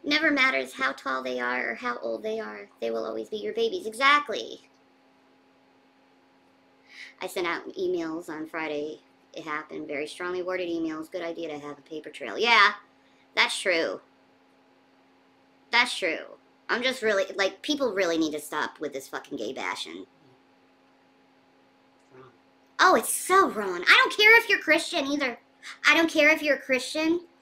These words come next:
Speaker 1: and, and, and, and, and you believe that it's a sin. I don't care. Jesus told you to love people, not disrespect them.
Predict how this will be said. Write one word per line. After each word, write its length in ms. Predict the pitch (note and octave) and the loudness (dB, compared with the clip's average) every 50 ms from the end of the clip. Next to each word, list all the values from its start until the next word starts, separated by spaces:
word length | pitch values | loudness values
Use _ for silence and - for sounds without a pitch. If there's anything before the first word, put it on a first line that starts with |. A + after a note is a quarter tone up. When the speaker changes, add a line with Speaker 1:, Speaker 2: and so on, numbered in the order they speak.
| _ - - - - - | _ -20 -20 -4 0 2
Speaker 1:
and, 180 | C#4 C#4 C#4 - | 2 2 2 0
and, 180 | - C4+ C4 - | -2 -4 -4 -2
and, 260 | C4+ C4 B3 B3 A#3+ - | -4 -2 -2 -4 -4 -2
and, 240 | - B3 A#3 A3+ A3+ - | -2 0 0 0 -2 -2
and 260 | A#3+ B3 A#3+ B3 - _ _ _ - | -2 -2 -2 -4 -6 _ _ _ -8
you 260 | C4+ C4 C#4 C#4+ D4+ | -4 -2 0 0 2
believe 400 | B3+ D4+ C#4 C4+ C#4+ D4 D4+ C#4 | 0 0 0 0 0 0 0 2
that 160 | C#4 C#4+ C4+ | 2 2 2
it's 140 | C#4 C4+ - | 2 0 -4
a 60 | A#3+ | -8
sin. 560 | A3+ - - - B3+ C4 C#4+ D4 E4 E4+ D#4+ - - - - - _ - - | -10 -10 -8 -4 -2 0 2 2 2 2 0 -2 -10 -18 -18 -12 _ 4 6
I 260 | A3+ C#4 D#4 B3 - - _ _ - | 6 6 4 2 -4 -8 _ _ 8
don't 400 | D#4+ D#4 D4 D4+ D#4 D4+ - - _ _ - | 12 12 12 12 12 10 4 -4 _ _ -8
care. 380 | - - D4 D4 C#4 C4+ B3+ | 0 4 6 6 8 6 4
Jesus 580 | C4 - - B3+ C#4 D4 D4+ C#4 D4+ D4 D4 - | 2 0 -4 -2 0 0 0 0 -2 -4 -6 -4
told 400 | - - C#4+ D4+ D4+ D#4 C4+ A3+ | 0 4 4 4 4 2 0 -2
you 200 | A#3+ C#4+ D4 C#4+ | 0 2 2 2
to 180 | D4 - - D#4 | 0 0 0 2
love 580 | D4 C#4+ B3+ C4 C#4 D4 D4+ D#4 C4+ B3 - | 2 2 2 4 6 8 8 8 6 2 -2
people, 600 | - C#4+ C#4+ B3+ - C4 G#3+ F#3 D3+ B2 A#2+ - _ _ _ _ _ _ _ _ _ _ _ _ _ _ _ _ _ _ _ _ _ _ _ _ _ _ _ _ _ _ _ _ _ _ _ _ _ _ _ _ _ _ _ _ - | -2 -2 -2 0 2 4 4 4 4 2 -2 -6 _ _ _ _ _ _ _ _ _ _ _ _ _ _ _ _ _ _ _ _ _ _ _ _ _ _ _ _ _ _ _ _ _ _ _ _ _ _ _ _ _ _ _ _ 0
not 400 | A#3+ C4 D4+ D4+ C#4+ A#3+ - - | 6 8 8 8 8 4 0 2
disrespect 800 | D4 E4 D#4+ - C4+ C#4+ B3+ - - - - C#4+ D4 C#4+ - | 4 4 4 2 0 -2 -2 -4 -2 2 4 4 4 2 0
them. 400 | A#3 A#3 G3+ D3 B2 F#2+ G2 - | 0 0 2 2 0 -2 -6 -12